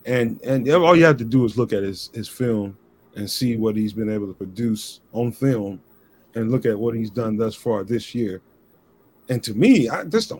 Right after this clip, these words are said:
only thing I can come away with is his, I don't think he's the, the kind of guy that's gonna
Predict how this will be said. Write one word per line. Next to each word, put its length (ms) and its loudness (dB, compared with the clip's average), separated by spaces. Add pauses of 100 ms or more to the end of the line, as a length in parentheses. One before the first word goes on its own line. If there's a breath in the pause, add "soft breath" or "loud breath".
only 240 8
thing 220 -2
I 80 -2
can 100 -8
come 220 -4
away 260 0
with 240 0 (680)
is 360 -2
his, 440 0
I 120 0
don't 180 2
think 200 4
he's 180 0
the, 320 -10
the 140 -8
kind 260 -2
of 80 -8
guy 240 2
that's 240 -6
gonna 320 -6